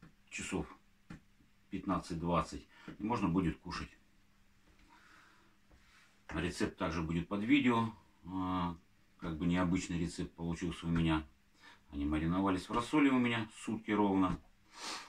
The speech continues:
Потом они у меня просушивались, вялились под вентилятором. Далее я их коптил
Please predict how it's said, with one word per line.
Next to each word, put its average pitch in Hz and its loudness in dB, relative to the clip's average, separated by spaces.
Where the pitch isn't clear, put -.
Потом 80 -2
они 80 2
у 78 2
меня 78 0
просушивались, 110 0
вялились 110 0
под 87 -8
вентилятором. 92 0
Далее 87 0
я 82 2
их - -6
коптил - -4